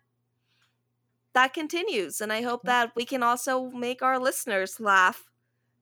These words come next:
Speaker 1: 'Cause that's,
Speaker 2: Uh,
Speaker 1: you laugh, cry. We don't really want you to cry, but just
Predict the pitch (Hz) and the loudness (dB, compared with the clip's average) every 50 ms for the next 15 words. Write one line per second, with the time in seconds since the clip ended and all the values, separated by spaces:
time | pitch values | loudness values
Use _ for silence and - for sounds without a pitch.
0 | _ - - 240 233 240 247 254 269 294 - - - - - - _ 196 208 196 | _ -8 -6 -6 -2 0 2 2 2 2 0 -6 -12 -12 -12 -12 _ _ -20 -20
1 | 202 - _ _ _ _ _ _ _ _ - 220 262 240 202 - 226 247 277 277 | -20 -20 _ _ _ _ _ _ _ _ -10 -2 -2 -2 0 2 4 6 8 8
2 | 277 269 277 - - - - - _ _ _ _ _ _ _ - - 285 294 285 | 8 8 6 4 -2 -10 -18 -20 _ _ _ _ _ _ _ -4 2 4 6 8
3 | 277 277 269 262 269 269 254 220 214 208 208 202 196 202 196 196 202 202 - 196 | 8 8 8 6 4 2 -2 -4 -2 -2 -2 -2 -2 -2 0 -2 -2 -4 -6 -10
4 | - - - - 196 196 196 196 196 196 - - 247 262 269 - - - - | -12 -8 -2 2 4 4 4 4 2 -2 -4 -4 -4 -4 -4 -6 -10 -14 -16